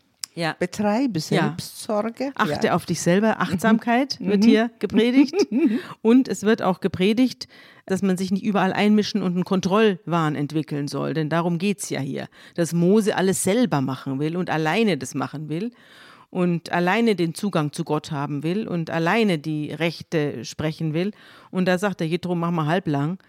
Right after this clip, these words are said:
Speaker 1: äh, du wirst irgendwann auf dem Zahnfleisch gehen, wenn du hier so weitermachst.“
Speaker 2: Mhm.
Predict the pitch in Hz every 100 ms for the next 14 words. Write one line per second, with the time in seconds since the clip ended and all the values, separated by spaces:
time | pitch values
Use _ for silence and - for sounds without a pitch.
0 | _ _ - 185 185 180 - 170 165 180
1 | 175 170 196 208 180 131 127 - 135 127
2 | 131 131 151 160 180 160 135 135 123 -
3 | - _ - 190 175 202